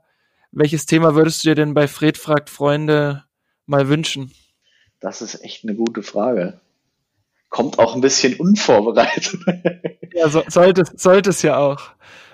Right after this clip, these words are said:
Speaker 1: Es sollte ein aus dem Bauch heraus Empfinden sein.
Speaker 2: Boah. Ich, mich würd tatsächlich mal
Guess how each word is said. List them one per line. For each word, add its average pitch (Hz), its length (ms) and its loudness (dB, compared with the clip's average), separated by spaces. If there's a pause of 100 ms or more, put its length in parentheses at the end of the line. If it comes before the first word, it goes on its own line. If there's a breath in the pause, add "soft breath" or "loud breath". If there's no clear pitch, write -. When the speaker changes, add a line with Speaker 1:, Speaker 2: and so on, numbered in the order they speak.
Speaker 1:
Es 147 100 -10
sollte 160 320 2
ein 160 340 2 (360 loud breath)
aus 160 180 0
dem 160 160 -2
Bauch 156 280 0
heraus 147 1000 -4
Empfinden 139 920 -10 (200)
sein. 127 540 -8 (1500)
Speaker 2:
Boah. - 400 -8 (1160)
Ich, - 180 -10
mich 107 260 -6
würd 135 220 -2
tatsächlich 139 720 -8 (100)
mal 113 400 -4